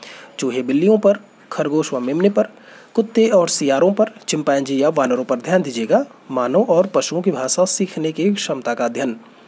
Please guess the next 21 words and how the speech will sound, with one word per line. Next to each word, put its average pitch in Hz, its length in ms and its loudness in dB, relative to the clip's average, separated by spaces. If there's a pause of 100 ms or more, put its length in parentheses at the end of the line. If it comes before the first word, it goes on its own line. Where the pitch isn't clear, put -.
(960)
सबसे 190 460 0
ज़्यादा 175 320 2
प्रयोग 180 320 0
किस 202 160 -2
पर 147 140 -2
देखने 127 240 -4
को 127 100 -4
मिला 123 200 -2
है? 120 280 -8 (540)
आपने 202 280 2
सीडीपी 208 400 0
पढ़ा 190 180 2
होगा, 170 260 2
वहाँ 156 240 0
भी 165 80 -6
काफ़ी 156 260 -2
सारे 151 220 2
प्रयोग 143 300 0
देखे 135 220 -2
होंगे 127 300 -2
और 117 500 -2